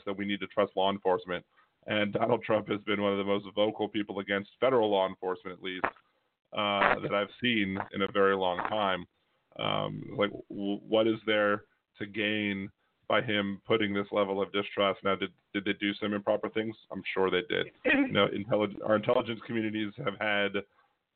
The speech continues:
Speaker 1: historical examples throughout history where they have not done the right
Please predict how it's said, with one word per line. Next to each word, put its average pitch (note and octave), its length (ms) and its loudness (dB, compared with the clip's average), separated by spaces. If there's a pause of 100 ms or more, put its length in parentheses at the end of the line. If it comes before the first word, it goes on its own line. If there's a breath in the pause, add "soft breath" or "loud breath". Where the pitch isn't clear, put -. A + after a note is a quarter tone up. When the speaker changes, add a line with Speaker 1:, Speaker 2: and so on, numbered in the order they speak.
(220)
Speaker 1:
historical A#2 800 0 (460)
examples G#2+ 720 -8 (200)
throughout G2+ 220 -2
history A#2 400 -4
where G2 260 -4
they G2 220 -6
have G2 200 -12
not G2 240 -8
done G2 180 -2
the F#2+ 60 -4
right F#2 180 0